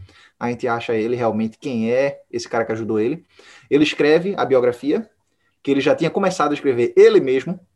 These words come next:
mas com a ajuda do Samuel Moore, que era um outro abolicionista,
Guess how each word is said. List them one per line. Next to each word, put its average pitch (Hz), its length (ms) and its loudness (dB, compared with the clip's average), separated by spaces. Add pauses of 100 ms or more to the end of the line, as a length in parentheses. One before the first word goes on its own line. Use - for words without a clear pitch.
(260)
mas 117 200 -2
com 156 100 -6
a 143 60 -2
ajuda 131 200 -4
do 120 120 -6
Samuel 139 400 -6
Moore, 110 320 -4
que - 40 -4
era 117 120 0
um 110 40 -2
outro 135 200 0
abolicionista, 117 720 -6